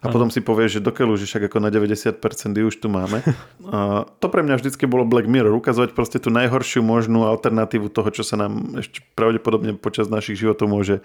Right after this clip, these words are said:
Speaker 1: stať. Toto napríklad v poslednej sérii, až na do istej miery prvú časť, ale tiež tak trošku pritiahnuté za vlasy.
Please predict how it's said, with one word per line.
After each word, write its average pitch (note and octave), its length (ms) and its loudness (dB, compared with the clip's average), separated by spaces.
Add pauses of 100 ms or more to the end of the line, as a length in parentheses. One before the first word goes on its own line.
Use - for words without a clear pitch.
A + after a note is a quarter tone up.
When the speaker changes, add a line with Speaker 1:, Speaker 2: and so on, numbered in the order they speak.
(200)
Speaker 1:
stať. - 380 -6 (160)
Toto C3+ 240 0
napríklad A#2+ 320 -2
v B2+ 80 -8
poslednej A2+ 320 0
sérii, A2 240 2
až B2 180 2
na A#2 160 2
do G#2+ 220 2
istej B2 260 0
miery G#2+ 160 2
prvú G#2+ 300 0
časť, A2 320 0
ale G2+ 160 0
tiež A2+ 160 0
tak - 160 -6
trošku G#2+ 260 -4
pritiahnuté G#2 640 -4
za G2 100 0
vlasy. G#2 460 -2